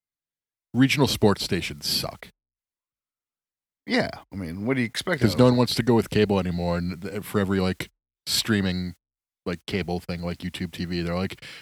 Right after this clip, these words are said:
Speaker 1: "Uh, we want, like, twice as much money as everything else." And so they're just like, "No, we're not gonna carry you then."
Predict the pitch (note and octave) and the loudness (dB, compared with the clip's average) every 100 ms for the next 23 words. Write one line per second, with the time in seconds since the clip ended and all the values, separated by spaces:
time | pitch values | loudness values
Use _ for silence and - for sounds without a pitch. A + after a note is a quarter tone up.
0 | _ G#3 A#3 A3+ G#3+ G#3 G3+ G3 F#3+ F#3+ | _ 2 4 6 6 6 4 4 4 2
1 | G3+ F#3 D#3+ - C3+ A2 - G#2 - E2 | 2 4 2 2 0 0 0 0 -2 -6
2 | E2 - D#2 D2+ D#2 D#2 - A1+ - - | -6 -4 -4 -6 -8 -10 -14 -16 -16 -12
3 | - - _ G#2+ F2+ D#2+ G2 E2 E2+ E2+ | -12 -14 _ -8 -6 -4 -4 -4 -6 -6
4 | - D#2+ D2 C2 - _ _ _ - F2 | -8 -10 -12 -14 -18 _ _ _ -10 -8
5 | D#2 - - - B1+ C#2 D2 | -8 -12 -16 -14 -14 -16 -18